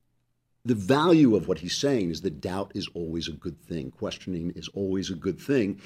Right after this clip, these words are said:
but it doesn't undermine your faith. I mean, I have, as a Jew who became a Christian, I have what I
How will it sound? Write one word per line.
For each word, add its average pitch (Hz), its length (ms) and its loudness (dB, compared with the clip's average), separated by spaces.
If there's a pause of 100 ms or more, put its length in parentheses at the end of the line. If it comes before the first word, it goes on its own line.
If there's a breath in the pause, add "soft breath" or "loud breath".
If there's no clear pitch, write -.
(140 loud breath)
but 101 100 -4
it 87 180 -10
doesn't 113 380 2 (480)
undermine 104 580 2
your 87 140 -2
faith. - 420 -2
I 104 60 -6
mean, 101 200 0
I 120 120 0
have, 110 240 -2 (180)
as 107 140 -2
a 113 40 2
Jew 117 440 6
who 104 100 -2
became 110 300 0
a 98 40 -4
Christian, - 540 -4 (220 loud breath)
I 104 100 -6
have 117 340 -4
what 107 140 -2
I 95 100 -4